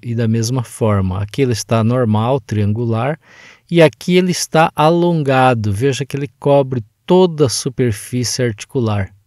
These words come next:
Então, isso aqui é alterado, isso aqui está normal.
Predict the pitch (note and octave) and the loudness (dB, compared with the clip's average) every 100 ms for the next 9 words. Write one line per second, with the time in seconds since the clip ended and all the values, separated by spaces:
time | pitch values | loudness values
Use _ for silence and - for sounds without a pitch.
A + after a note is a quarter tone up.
0 | _ _ _ _ _ _ _ _ - A2 | _ _ _ _ _ _ _ _ -10 -2
1 | C3+ C#3 C3+ - A#2 - D#3 E3 D#3 D3+ | 0 0 -2 -2 -4 -2 0 0 0 -2
2 | D#3 - E3+ B2 G#2 F#2+ G2 - G#2 - | -2 -2 -2 0 -2 -2 -6 -6 -8 -6
3 | B2 - - C3+ C#3+ C#3+ A#2 F2+ F2+ - | -8 -8 -8 -6 -6 -4 -4 -6 -8 -14